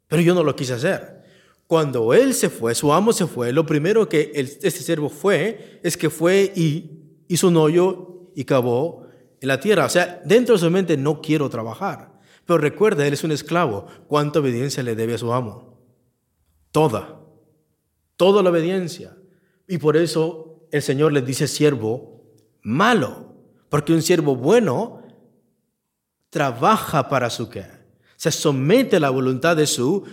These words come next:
amo, pero este en ningún momento quiso trabajar nada. Y por eso el regaño, al menos lo hubieras echado ¿a dónde?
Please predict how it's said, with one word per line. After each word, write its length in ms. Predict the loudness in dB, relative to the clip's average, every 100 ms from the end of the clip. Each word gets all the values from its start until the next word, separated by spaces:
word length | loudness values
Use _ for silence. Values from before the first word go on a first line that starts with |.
| -2
amo, 260 | 2 2
pero 160 | 2 2
este 420 | 2 0 -2 -8
en 140 | -2 0
ningún 380 | 0 2 2 4
momento 720 | 4 4 2 0 -4 -4 -4 -10 -4
quiso 200 | 0 2
trabajar 880 | 2 2 0 0 -2 -4 -14 -20 _
nada. 840 | -14 -12 -10 -2 0 0 -2 -12 -20 -8
Y 120 | -8
por 220 | -4 0
eso 200 | 0 2
el 80 | 0
regaño, 640 | 0 0 2 2 0 -4 -14 -20 -8
al 260 | -2 0 -2
menos 640 | -4 -2 2 4 4 4
lo 60 | 4
hubieras 260 | 4 4
echado 300 | 4 4 4
¿a 80 | 4
dónde? 440 | 4 0 -6 -12